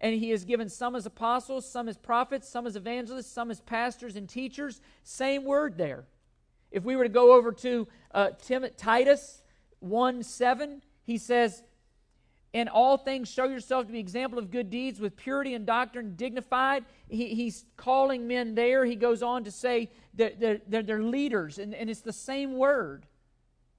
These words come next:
An overseer, he says there. They're synonymous. Those words are synonymous, whether it's pastor, overseer, bishop, synonymous with elder. And, and what we see here is that you'll see on your handout, the function of an elder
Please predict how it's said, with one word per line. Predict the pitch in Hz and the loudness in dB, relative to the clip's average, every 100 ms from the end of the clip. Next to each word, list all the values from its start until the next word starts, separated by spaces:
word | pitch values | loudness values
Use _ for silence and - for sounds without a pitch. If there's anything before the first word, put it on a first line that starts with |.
| _ _ _ _ _ _ _ _ _ _ - | _ _ _ _ _ _ _ _ _ _ 0
An | 226 - | 0 4
overseer, | 277 285 208 160 - 185 160 | 4 4 -2 -6 -8 -8 -6
he | 165 | -8
says | - 180 151 | -6 -6 -6
there. | 131 131 123 _ - _ _ _ _ _ _ _ _ _ _ _ _ _ _ _ | -8 -12 -14 _ -20 _ _ _ _ _ _ _ _ _ _ _ _ _ _ _
They're | 226 233 | 0 0
synonymous. | - 240 240 247 277 294 277 - | 0 -2 2 2 0 0 -2 2
Those | 254 262 | 2 2
words | 220 254 269 220 | 4 6 6 4
are | 233 | -4
synonymous, | - 220 240 269 285 - | -4 -2 0 0 -2 -2
whether | 247 220 | 0 0
it's | 196 | -4
pastor, | - 233 269 269 - 277 - | -4 0 0 -2 -6 -8 2
overseer, | 233 254 262 - 277 277 277 247 - - | 4 4 -2 -8 -6 -2 -2 -6 -14 -2
bishop, | 247 269 285 269 | 0 0 -2 -6
synonymous | - 226 240 262 277 - | -10 -2 0 0 -2 -6
with | 233 233 | -6 -4
elder. | 254 247 196 139 127 _ _ _ _ - - _ _ _ _ _ - | 0 2 0 -4 -14 _ _ _ _ -20 -20 _ _ _ _ _ -8
And, | 247 | -4
and | 247 220 | -2 2
what | 262 | 2
we | 277 254 | 2 -8
see | - 330 302 | -8 -6 -4
here | 247 233 | -2 0
is | 214 180 | 0 0
that | 226 | -2
you'll | 233 220 | -4 -10
see | 269 | -8
on | 262 | -6
your | 240 | -4
handout, | 269 277 208 | -4 -4 -4
the | 190 | -4
function | - 294 285 - 262 | -4 -6 -6 -8 -6
of | |
an | 226 247 | -4 0
elder | 302 269 214 202 | 0 2 0 0